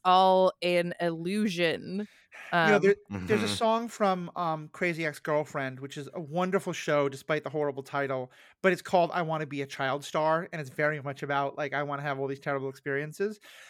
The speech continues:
Speaker 2: But, like, Corey Feldman is so perfect for this role, you know? Like, Corey Haim is fine, but Corey Feldman is just, he just gives off such that, like,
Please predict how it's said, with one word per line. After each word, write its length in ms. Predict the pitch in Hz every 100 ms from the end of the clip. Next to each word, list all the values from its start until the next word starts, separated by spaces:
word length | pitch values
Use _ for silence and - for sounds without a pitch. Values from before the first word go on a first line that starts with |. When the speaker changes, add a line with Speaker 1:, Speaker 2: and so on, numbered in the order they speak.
| - -
Speaker 2:
But, 140 | 226
like, 320 | - 233 - - _ _ _ _ _ _ _ _ _ -
Corey 340 | - 320 339
Feldman 480 | - 247 277 247 196
is 100 | 170
so 460 | - - 220 202
perfect 560 | 214 - 208 202 143 -
for 100 | 165
this 240 | 143 - 165
role, 340 | 160 - -
you 140 | 165 165
know? 180 | 165 170
Like, 180 | 160
Corey 260 | - 381 269
Haim 240 | 220 214
is 100 | 185
fine, 420 | - 151 170 151 131
but 120 | 143
Corey 240 | - 285
Feldman 380 | 262 190 214 175
is 100 | 151
just, 220 | 165 160 - - -
he 160 | - 214
just 260 | 311 208 -
gives 260 | 262 196
off 260 | 226 214 190
such 440 | - 220 214 -
that, 260 | 220 190 -
like, 340 | 175 156 -